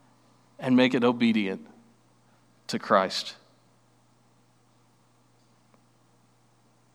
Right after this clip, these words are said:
Folks, today's the day.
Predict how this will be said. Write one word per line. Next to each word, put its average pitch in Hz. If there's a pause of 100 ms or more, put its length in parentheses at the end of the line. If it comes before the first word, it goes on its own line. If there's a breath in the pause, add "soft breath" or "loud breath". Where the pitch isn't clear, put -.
(1040)
Folks, 113
today's 104 (360)
the 104
day. 101